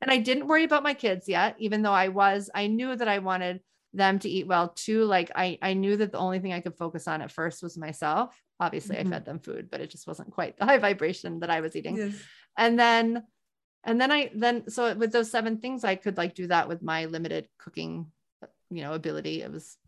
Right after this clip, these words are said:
Speaker 1: you know, and then eventually I was like, "Okay, I need to learn more." So I went to cooking class. So it was just kind of, like, one thing led to another. And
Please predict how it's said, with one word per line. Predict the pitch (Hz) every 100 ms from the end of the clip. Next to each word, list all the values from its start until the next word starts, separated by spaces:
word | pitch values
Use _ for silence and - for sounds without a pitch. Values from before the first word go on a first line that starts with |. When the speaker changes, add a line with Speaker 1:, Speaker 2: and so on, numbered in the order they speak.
| _
Speaker 1:
you | 180
know, | 160 - -
and | 180 180
then | 170 170 170 170 - - _ -
eventually | 202 233 240 220 185
I |
was | 175 180
like, | 175 - 190
"Okay, | 180 160
I |
need | 160 160
to | 170
learn | 151 196
more." | 262 240
So | 226 185
I |
went | 170
to | 180
cooking | 226 240
class. | 226 220 220
So |
it |
was | 233 220
just | -
kind | 349
of, | 311
like, | 240
one | 196 190 202
thing | 202
led | 180 175 170
to | 170
another. | 160 156 156 147 -
And | 170 165